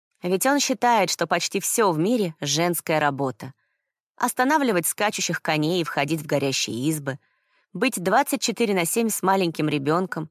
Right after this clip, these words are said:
стирать, убирать и готовить, быть покладистой и мягкой, терпеть, соглашаться, делать вид, что ты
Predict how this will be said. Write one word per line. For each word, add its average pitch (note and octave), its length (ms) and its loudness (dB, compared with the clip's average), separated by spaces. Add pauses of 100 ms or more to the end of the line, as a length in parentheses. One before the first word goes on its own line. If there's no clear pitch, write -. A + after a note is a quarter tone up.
(140)
стирать, D4+ 460 2
убирать E3 320 0
и D#3 60 -2
готовить, F#3+ 520 0 (300)
быть D#3+ 220 -2
покладистой D3+ 720 0
и C3 60 -2
мягкой, C#3+ 600 -6 (140)
терпеть, E3 560 0
соглашаться, G3 880 0 (180)
делать D#3 360 0
вид, D#3+ 160 0
что - 180 -2
ты D#3 240 -2